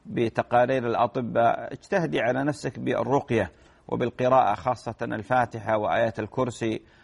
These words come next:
وقل هو الله أحد وقل أعوذ برب الفلق وقل أعوذ برب الناس. وكذلك بارك الله فيك تحرصين على،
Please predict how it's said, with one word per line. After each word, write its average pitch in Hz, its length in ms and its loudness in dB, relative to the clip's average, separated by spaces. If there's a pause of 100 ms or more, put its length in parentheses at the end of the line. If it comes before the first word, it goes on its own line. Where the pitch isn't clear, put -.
(120)
وقل 120 500 2
هو 117 180 -2
الله 117 400 2
أحد 117 280 0
وقل 117 340 -4
أعوذ 117 320 0
برب 113 300 -2
الفلق 120 440 4 (520)
وقل 120 480 0
أعوذ 120 360 0
برب 113 320 -2
الناس. 117 480 -2
وكذلك 127 580 0
بارك 123 360 0
الله 117 180 2
فيك 123 240 -4
تحرصين 120 600 -6
على، 117 360 4